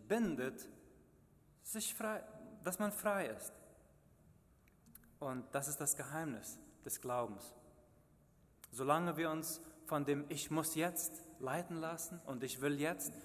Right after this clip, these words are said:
sind wir so gebunden an uns selbst. Und Paulus sagt, "Ihr seid frei. Wenn ihr euer Vertrauen auf Jesus setzt, seid ihr frei.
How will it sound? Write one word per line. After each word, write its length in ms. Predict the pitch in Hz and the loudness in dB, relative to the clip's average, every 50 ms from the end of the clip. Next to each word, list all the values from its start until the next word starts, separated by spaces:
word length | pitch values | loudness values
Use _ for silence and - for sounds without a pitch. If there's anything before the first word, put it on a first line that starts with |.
| - - | -12 -12
sind 280 | - - 151 139 135 - | -6 -4 -2 -2 -2 -2
wir 120 | 143 135 | -4 -2
so 280 | 127 - - 185 190 202 | 2 2 4 4 4 4
gebunden 460 | 180 180 160 139 156 170 165 143 143 | 2 2 0 0 0 -2 -2 -2 -2
an 160 | 139 139 139 | -2 -2 -2
uns 200 | 143 139 139 - | -2 -2 -2 -2
selbst. 380 | - 127 107 101 101 - - - - - - - - - - - - - - - - - - - - - - - - - - - - - - - - - - - - - - - - 117 | -2 -2 -2 -2 -4 -8 -12 -14 -14 -18 -20 -20 -20 -20 -20 -20 -20 -20 -20 -20 -20 -20 -20 -20 -20 -20 -20 -20 -20 -20 -20 -20 -20 -20 -20 -20 -20 -20 -20 -20 -20 -20 -20 -20 -16 -12
Und 160 | - 123 113 | -10 -10 -6
Paulus 340 | 120 135 139 135 135 127 - | -4 -2 -2 0 0 0 0
sagt, 320 | - 131 120 117 - - - - - - - - - - - - - - - - - | 2 2 2 0 -2 -8 -16 -16 -18 -18 -20 -20 -20 -20 -20 -20 -20 -20 -20 -4 0
"Ihr 140 | 156 156 147 | 2 2 2
seid 220 | 156 165 170 170 | 2 0 -2 -4
frei. 400 | - - - 190 214 226 185 110 107 - - - - - - - - - - - - - | -6 -6 -4 -4 -2 -2 -4 -6 -8 -12 -18 -20 -20 -20 -20 -20 -20 -20 -20 -20 -14 -8
Wenn 160 | - 139 139 165 | -6 -4 -2 0
ihr 160 | 185 214 214 | 0 0 2
euer 180 | 214 214 220 202 | 2 2 0 0
Vertrauen 560 | - - 175 165 - - 180 185 196 202 190 | 0 -2 -4 -4 -4 -4 -2 0 0 0 0
auf 160 | 180 165 - | -2 -2 -4
Jesus 440 | - 147 180 214 - 170 143 - - | -2 0 0 0 0 -2 -4 -4 -2
setzt, 420 | - 127 117 - - - - - | -2 -2 -2 -2 -4 -6 -6 -6
seid 220 | 123 139 147 147 - | -4 -2 -2 -2 -2
ihr 100 | 156 156 | -4 -4
frei. 460 | - - - 143 160 185 196 139 98 | -4 -4 -4 -4 -4 -4 -4 -6 -8